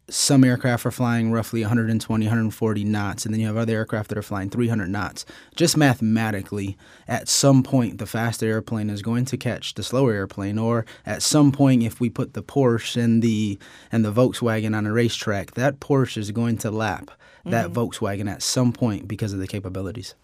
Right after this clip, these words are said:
Speaker 2: And then they have to take in consideration then the fuel on board
Speaker 1: Mm-hmm.
Speaker 2: and, and, and the needs. Sometimes they, they have, uh, in-flight emergencies, such as the nature of test,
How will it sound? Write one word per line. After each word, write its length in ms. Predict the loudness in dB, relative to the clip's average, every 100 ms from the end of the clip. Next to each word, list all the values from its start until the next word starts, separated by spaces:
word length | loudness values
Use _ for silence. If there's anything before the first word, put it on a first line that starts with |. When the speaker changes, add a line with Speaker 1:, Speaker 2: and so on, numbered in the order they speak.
| -6
Speaker 2:
And 160 | -2 0
then 180 | -2 -2
they 80 |
have 160 | -2 -4
to 80 | -6
take 220 | -8 -6
in 140 | -8
consideration 760 | -6 -6 -4 -4 -4 -4 -4 -4
then 120 | -4
the 80 | -6
fuel 360 | -4 0 0
on 180 | 0 -2
board 540 | -4 -4 -6 -12 -4 0
Speaker 1:
Mm-hmm. 120 | 2
Speaker 2:
and, 160 | 2
and, 260 | 0 -10 -8
and 200 | -8 -6
the 60 | -6
needs. 440 | -6 -4 -6 -4
Sometimes 480 | -2 0 0 0 0
they, 240 | 0 0
they 140 | -2 -2
have, 260 | -2 -4 -6
uh, 160 | -10 -8
in-flight 400 | -8 -8 -8 -8
emergencies, 580 | -8 -6 -6 -4 -4 -4
such 280 | -4 -4 -6
as 140 | -10
the 100 | -10
nature 320 | -10 -8 -10
of 80 | -10
test, 420 | -6 -4 -4 -6